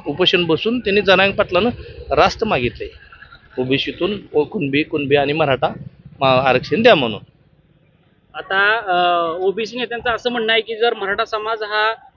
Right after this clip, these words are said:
Speaker 2: बहुसंख्येने आहे
Speaker 1: हम्म.
Speaker 2: आणि ओबीसी मध्ये छोट्या मोठ्या जाती आहेत,
Speaker 1: हम्म.
Speaker 2: तर तो समाज जर ओबीसी मध्ये आला,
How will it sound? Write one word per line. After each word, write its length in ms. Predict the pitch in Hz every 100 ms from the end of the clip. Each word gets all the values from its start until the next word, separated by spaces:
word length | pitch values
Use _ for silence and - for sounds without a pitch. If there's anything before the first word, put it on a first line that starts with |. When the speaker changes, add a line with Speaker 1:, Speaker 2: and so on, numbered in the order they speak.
| -
Speaker 2:
बहुसंख्येने 680 | 165 196 226 226 196 190 175
आहे 120 | 131
Speaker 1:
हम्म. 360 | - - 131 110
Speaker 2:
आणि 200 | 160 180
ओबीसी 400 | 214 196 208 -
मध्ये 440 | 233 233 240 247 247 -
छोट्या 200 | 233 226
मोठ्या 200 | 226 233
जाती 320 | 233 202 220
आहेत, 100 | 160 - 139
Speaker 1:
हम्म. 140 | 127 104 220
Speaker 2:
तर 40 |
तो 300 | 214 - 240
समाज 340 | 233 226 233
जर 340 | 220 240 247 254
ओबीसी 380 | 233 208 220 226
मध्ये 200 | 226 226
आला, 320 | 208 175